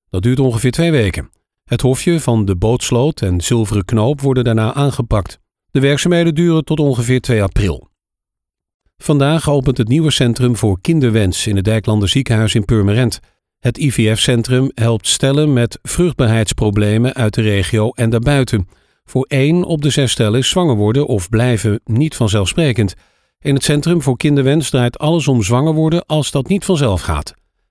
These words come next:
Het Centrum voor Kinderwens is het zestiende I V F-centrum in Nederland met een eigen laboratorium en het enige in Noord-Holland boven Amsterdam. Zaanstreek-Waterland blijft het stabiel slecht doen met corona.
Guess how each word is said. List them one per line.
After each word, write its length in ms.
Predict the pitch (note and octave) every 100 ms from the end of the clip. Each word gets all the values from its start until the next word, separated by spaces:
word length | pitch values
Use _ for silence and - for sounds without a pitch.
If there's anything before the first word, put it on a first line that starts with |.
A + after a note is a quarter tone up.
| _
Het 180 | - -
Centrum 440 | B2 A2 C3+ C3
voor 300 | - G2 F#2
Kinderwens 640 | B2+ A#2+ G#2+ A2+ A#2 - -
is 240 | C3 -
het 140 | G#2+
zestiende 640 | - D#3+ D3 D3+ C3+ B2+ C3+
I 140 | C#3+ B2+
V 280 | G#2 G#2 B2+
F-centrum 540 | - A#2 A#2 A2+ A2+
in 140 | A#2 A#2
Nederland 420 | G#2+ G2 C3 - _ _ _
met 160 | - C3
een 120 | B2
eigen 340 | C3+ D3+ D#3 D#3
laboratorium 800 | C3+ A#2+ A#2 C3 A2+ A2 A2 A2 _ _
en 140 | -
het 160 | B2+ -
enige 400 | B2+ A2+ G#2+ A#2+
in 80 | G2+
Noord-Holland 580 | G#2+ G2+ G#2+ G2 F#2+ F#2
boven 300 | G2+ F2+ F#2+
Amsterdam. 520 | F#2 G#2 G#2 A#2 - _ _ _ _ _ _ _ _ _ -
Zaanstreek-Waterland 1080 | C#3 D#3+ D3 D#3 C#3 C3+ E3+ A#2+ A#2 D3+
blijft 260 | C3 C3 -
het 120 | B2
stabiel 460 | - A2+ A2 E3 D#3+
slecht 380 | - E3 G#2+ A#2+
doen 220 | F#3 A#2+
met 200 | G#2+ -
corona. 500 | A2+ B2+ F#3+ C3